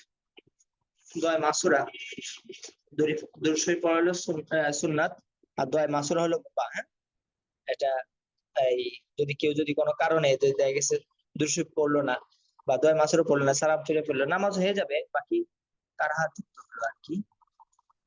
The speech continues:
আসলে সব মাসালা তো সবার কাছে বলতে নেই, নাইলে মানুষে সুযোগ খোঁজে আর কি। আচ্ছা ধরেন, এরপরে হলো আল্লাহ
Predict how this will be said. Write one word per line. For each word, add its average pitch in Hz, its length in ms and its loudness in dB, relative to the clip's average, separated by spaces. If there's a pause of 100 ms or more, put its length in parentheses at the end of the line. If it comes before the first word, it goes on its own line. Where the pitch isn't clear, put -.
আসলে - 360 -4 (100)
সব 156 220 -2
মাসালা 165 320 -2
তো 175 120 -6
সবার 156 240 -2
কাছে 165 180 -2
বলতে 170 200 0
নেই, 151 120 -2
নাইলে 147 240 0 (100)
মানুষে 151 340 -2 (300)
সুযোগ 156 460 -2
খোঁজে 139 280 -2
আর 117 200 -2
কি। - 140 -2 (520)
আচ্ছা 147 220 0
ধরেন, 156 260 0 (520)
এরপরে 180 380 0
হলো 185 200 0 (3000)
আল্লাহ 156 340 -2